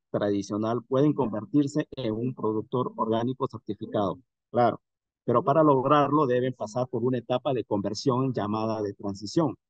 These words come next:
antes de obtener la certificación internacional para vender el, el producto orgánico acreditado.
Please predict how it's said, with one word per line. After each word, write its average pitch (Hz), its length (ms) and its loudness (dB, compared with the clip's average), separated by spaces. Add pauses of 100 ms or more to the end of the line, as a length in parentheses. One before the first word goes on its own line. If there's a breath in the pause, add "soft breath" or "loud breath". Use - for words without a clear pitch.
(340)
antes 147 400 4
de 127 60 0
obtener 123 460 0
la 123 100 0
certificación 110 800 -6
internacional 110 720 -4
para 98 240 -8
vender 101 300 -4
el, 117 120 -6
el 110 160 -4
producto 110 600 0
orgánico 107 760 -2
acreditado. 92 760 -6